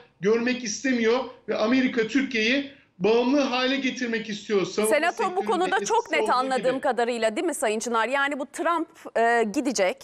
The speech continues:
Speaker 2: ama Biden da gelse Senato bu kararından hiç vazgeçmeyecek. Bunu mu anlıyorum?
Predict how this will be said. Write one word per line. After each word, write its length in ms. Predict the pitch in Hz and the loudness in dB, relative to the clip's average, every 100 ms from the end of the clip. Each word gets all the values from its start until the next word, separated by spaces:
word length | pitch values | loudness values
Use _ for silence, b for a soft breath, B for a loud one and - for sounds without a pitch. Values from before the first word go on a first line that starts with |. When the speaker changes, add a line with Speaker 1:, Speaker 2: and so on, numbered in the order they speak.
| - - | -12 -2
Speaker 2:
ama 440 | 262 302 320 240 | 0 2 0 0
Biden 420 | 233 330 311 285 220 | 2 2 0 -2 -2
da 80 | |
gelse 680 | 214 339 339 320 - 392 349 - | -2 0 0 -2 -4 -2 -2 -4
Senato 400 | 311 294 285 285 | -4 -2 -2 -4
bu 60 | |
kararından 520 | - 277 247 254 302 | 0 2 2 0 -4
hiç 140 | 294 254 | -4 -2
vazgeçmeyecek. 640 | 240 214 214 - 185 185 | 0 0 -4 -4 -6 -4
Bunu 140 | 240 311 | -2 0
mu 100 | 240 | 2
anlıyorum? 480 | 170 160 156 156 | 0 -2 -6 -8